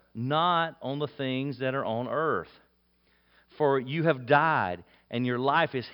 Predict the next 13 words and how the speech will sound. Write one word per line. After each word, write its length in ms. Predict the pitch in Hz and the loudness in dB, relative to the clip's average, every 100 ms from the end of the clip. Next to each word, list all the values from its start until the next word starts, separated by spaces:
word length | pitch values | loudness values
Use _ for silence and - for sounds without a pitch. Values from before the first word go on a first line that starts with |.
| - | -2
hidden 320 | 190 170 151 | 0 0 0
with 180 | 147 - | -2 -4
Christ 480 | - 147 139 127 139 | -8 -2 -2 -4 -8
in 180 | 135 | -6
God. 440 | 131 143 107 82 82 _ _ _ _ _ _ | -2 -2 -2 -6 -10 _ _ _ _ _ _
When 200 | 156 151 | 2 2
Christ, 540 | - 190 180 151 - - | 2 4 4 2 -2 -4
who 140 | 175 | 2
is 180 | 175 156 | 2 4
our 200 | 147 127 | 6 6
life, 440 | 131 147 131 120 | 4 2 0 -2
is 220 | 113 120 113 | -4 -6 -4
revealed, 680 | 113 113 170 127 95 107 | -4 -4 -4 -2 -4 -6